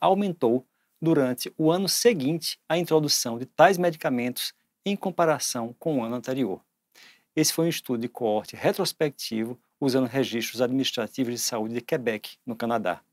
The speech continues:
Foram inclusos todos os moradores de Quebec com um plano público de seguro de, de medicamentos prescritos e um diagnóstico de transtorno psicótico, que iniciaram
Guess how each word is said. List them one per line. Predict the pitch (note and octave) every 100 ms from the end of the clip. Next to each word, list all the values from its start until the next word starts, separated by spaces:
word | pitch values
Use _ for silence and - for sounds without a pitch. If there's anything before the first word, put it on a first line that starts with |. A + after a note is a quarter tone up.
| _ _ _ _ _
Foram | - E3+
inclusos | F3+ - D3 A2 G2+ - _ _
todos | F3+ G#3+ G#3
os |
moradores | F#3 F3+ C#3+ A#2 A#2
de | A2+
Quebec | - G2 G2+ - - _ _ _
com | - D#3+
um | E3 D#3+
plano | - D3 D3+
público | - D3 D#3+ E3+
de | D#3+
seguro | C3 C#3+ A2 A#2
de, | A#2+ - C#3+
de | A#2+
medicamentos | A2+ A#2 A2+ G#2 A#2 B2+
prescritos | - B2 - - C3 - - -
e | F3
um | F3
diagnóstico | D3+ D3+ B2+ A#2+ A#2+ C3+
de |
transtorno | C#3+ C3+ B2+ B2+
psicótico, | - - G2 F2+ - _ _ _ _
que | -
iniciaram | F#3 F3+ - C3+ A2+ B2+